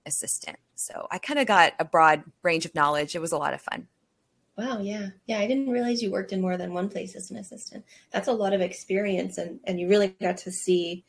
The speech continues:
Speaker 2: you know, what kind of hygiene, I guess, you wanted to go and work in. Did you, uh, well, you went into a bachelor's program. I already know this about you, but did you know there was a difference? And then what made you choose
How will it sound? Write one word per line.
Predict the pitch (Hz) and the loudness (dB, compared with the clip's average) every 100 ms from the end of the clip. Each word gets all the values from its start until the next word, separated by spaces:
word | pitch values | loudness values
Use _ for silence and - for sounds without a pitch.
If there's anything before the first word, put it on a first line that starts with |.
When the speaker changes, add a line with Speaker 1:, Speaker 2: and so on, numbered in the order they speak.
| _ _ - | _ _ -6
Speaker 2:
you | |
know, | 175 165 | -4 0
what | 170 - | -2 -2
kind | - 170 180 | -6 -6 -4
of | 165 - | -6 -6
hygiene, | 165 160 170 170 165 185 _ | -8 -6 -8 -8 -8 -12 _
I | 180 | -10
guess, | 170 185 | -10 -8
you | 175 | -8
wanted | 165 165 | -8 -12
to | - | -12
go | 180 | -10
and | 165 | -8
work | 160 156 | -8 -6
in. | 214 220 _ _ 185 | -6 -6 _ _ -2
Did | 220 196 | 0 2
you, | 202 220 233 240 233 233 233 233 - _ | 2 2 2 4 4 6 6 4 -4 _
uh, | 190 - | -2 0
well, | 185 190 | 4 6
you | 214 | 8
went | 254 | 6
into | 254 247 254 | 6 2 0
a | |
bachelor's | 196 180 180 196 196 | 2 2 0 -4 -2
program. | 190 170 - 170 175 | -4 -4 -6 -6 -2
I | 175 | -2
already | 180 | 2
know | 185 180 185 | 4 6 6
this | 175 - | 4 0
about | 175 - | -4 0
you, | 175 | 0
but | 185 190 - - | 4 4 4 -4
did | 220 202 | -2 2
you | 220 226 | 4 6
know | 214 202 202 220 | 6 4 6 6
there | 226 | 6
was | 226 220 | 4 2
a | 190 | -2
difference? | 185 180 226 311 349 - | -2 -2 -4 -4 -6 -4
And | 202 196 | 0 2
then | 190 185 | 2 2
what | 190 202 | 2 2
made | 196 185 | 0 0
you | 185 180 | 0 -2
choose | 185 - 190 185 180 180 185 - | -4 -4 0 2 0 -2 -10 -14